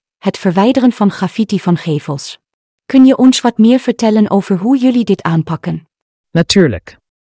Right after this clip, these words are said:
Speaker 2: Graffiti verwijderen is een van de meest gevraagde diensten die we aanbieden. Het is een probleem waar veel bedrijven en huiseigenaren mee te maken krijgen, vooral in stedelijke gebieden.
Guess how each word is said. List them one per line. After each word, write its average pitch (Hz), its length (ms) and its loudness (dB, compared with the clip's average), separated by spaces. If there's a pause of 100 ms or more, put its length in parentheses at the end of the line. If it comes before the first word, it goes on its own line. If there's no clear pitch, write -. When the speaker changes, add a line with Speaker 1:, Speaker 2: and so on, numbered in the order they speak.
(120)
Speaker 2:
Graffiti 233 500 -2
verwijderen 165 600 2
is - 200 -6
een 185 240 4
van 170 140 -4
de 143 80 0
meest 147 320 2
gevraagde 139 500 -4
diensten 131 440 -2
die 113 120 -6
we 117 80 -8
aanbieden. 95 600 -8 (420)
Het 156 100 -4
is 165 100 0
een 156 100 0
probleem 165 480 4
waar 143 140 0
veel 190 240 2
bedrijven 156 520 2
en 123 100 -4
huiseigenaren 131 840 -2
mee 139 160 0
te - 120 -6
maken 123 300 -6
krijgen, 117 520 -6 (300)
vooral 160 380 0
in 151 120 0
stedelijke 139 560 -2
gebieden. 110 500 -10